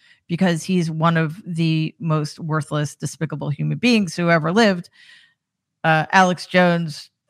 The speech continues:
thought it would be fun for him, I guess, uh, to go on his show every day and tell his millions and millions of listeners that, uh, Sandy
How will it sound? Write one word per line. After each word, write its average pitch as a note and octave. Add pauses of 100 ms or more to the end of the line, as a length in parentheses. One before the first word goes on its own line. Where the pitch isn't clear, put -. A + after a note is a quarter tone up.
thought E3
it E3+
would E3
be D3+
fun F3
for D3+
him, D3+
I D#3
guess, D3 (160)
uh, D#3
to E3
go D#3+
on D#3
his D3+
show E3+
every D3+
day D3+ (100)
and D3 (120)
tell E3
his D#3
millions F#3+
and D#3+
millions E3
of C#3+
listeners E3 (560)
that, F3
uh, E3+
Sandy G#3+